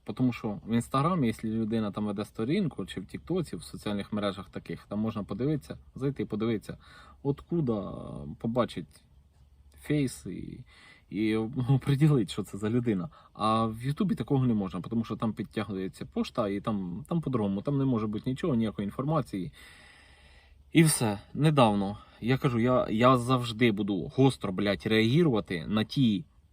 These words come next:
коментарі, які касаються, коментарі, не те, хто пхає носа, влазить мені в сім'ю, питається розказувати, умнічать і, блядь, і об'яснять, питається учить, що треба, куди треба Артурчика здати, і що треба робити, чи як кому треба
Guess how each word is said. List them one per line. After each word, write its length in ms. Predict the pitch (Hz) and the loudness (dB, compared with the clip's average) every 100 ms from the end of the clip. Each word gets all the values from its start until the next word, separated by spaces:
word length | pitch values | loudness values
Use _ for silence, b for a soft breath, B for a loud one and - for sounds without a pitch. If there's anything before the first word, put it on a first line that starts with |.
| _ - - | _ -20 -2
коментарі, 560 | 120 113 113 151 123 98 | 2 4 4 4 4 2
які 280 | 92 - | 0 -2
касаються, 760 | 120 107 - 107 98 - 87 - | -4 -6 -2 0 -2 -2 -6 -4
коментарі, 540 | - 117 104 95 87 92 | 2 4 4 0 -2 -2
не 120 | 104 | -2
те, 360 | - 117 104 101 | 0 2 2 -2
хто 260 | - 113 - | -2 -2 -2
пхає 320 | - - 110 | -2 2 4
носа, 380 | 110 156 151 92 B B B | 4 2 2 -4 B B B
влазить 480 | - 113 120 104 92 | -2 4 4 2 0
мені 160 | 117 131 | 2 4
в 60 | |
сім'ю, 720 | - 131 120 101 113 120 107 90 | 2 2 2 4 2 2 2 0
питається 640 | 110 120 110 - 113 107 | -2 0 0 0 -2 0
розказувати, 760 | 110 - 131 120 104 104 - | -2 -2 2 2 2 -2 2
умнічать 540 | 127 123 110 - 101 - | 4 4 4 0 -2 -2
і, 40 | |
блядь, 360 | 104 107 101 - | -2 0 -2 0
і 100 | 107 | 0
об'яснять, 920 | 107 101 107 - - - - 135 123 | 2 0 -2 -4 -18 -10 0 0 0
питається 360 | - - 113 113 | 0 0 2 2
учить, 320 | 110 - 123 | 0 0 -2
що 220 | - 107 | 0 -4
треба, 460 | 101 120 107 104 95 | 0 0 2 2 0
куди 300 | - 113 113 | -2 0 2
треба 260 | 110 107 | 2 0
Артурчика 560 | 107 101 117 101 101 107 | 0 0 -2 -2 -4 -4
здати, 340 | 101 139 117 | 2 2 2
і 40 | 104 | 0
що 140 | 117 | 0
треба 280 | 107 107 107 | -2 -2 0
робити, 400 | 104 110 131 107 | 0 2 2 0
чи 120 | - | 0
як 160 | 117 110 | 0 0
кому 220 | 120 117 | 2 2
треба 300 | 110 107 107 | 2 0 -2